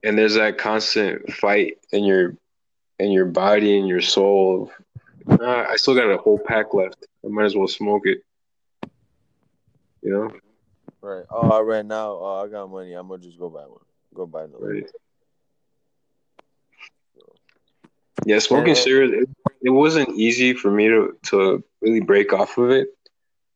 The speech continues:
Speaker 1: Because out here, the culture, I think it's more, I think they smoke more out here than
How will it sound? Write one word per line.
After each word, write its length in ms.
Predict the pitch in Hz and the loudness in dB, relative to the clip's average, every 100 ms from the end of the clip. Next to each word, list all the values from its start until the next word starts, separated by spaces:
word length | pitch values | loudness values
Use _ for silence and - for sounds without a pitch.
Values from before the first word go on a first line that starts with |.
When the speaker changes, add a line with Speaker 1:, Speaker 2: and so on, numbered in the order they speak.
| _ _ _ _ _ _ _ _ _ - | _ _ _ _ _ _ _ _ _ -6
Speaker 1:
Because 260 | 120 110 110 | -2 2 4
out 120 | 117 | 2
here, 560 | 107 110 120 113 - _ - | 2 2 2 0 -8 _ -12
the 120 | 104 | -8
culture, 480 | - 107 107 - 104 | -2 0 2 4 4
I 60 | 98 | 4
think 240 | 104 101 | 0 0
it's 200 | 101 - | -2 -2
more, 560 | 101 101 101 95 85 - _ _ _ _ _ _ _ _ _ _ _ _ _ _ _ - | 0 2 2 0 -2 -10 _ _ _ _ _ _ _ _ _ _ _ _ _ _ _ -4
I 60 | |
think 160 | 123 139 | 0 0
they 60 | |
smoke 340 | 131 117 113 110 | 0 0 0 0
more 260 | 101 104 | 0 2
out 140 | 95 98 | 0 -2
here 280 | 98 95 92 | -2 0 -2
than 280 | 95 92 | -4 -8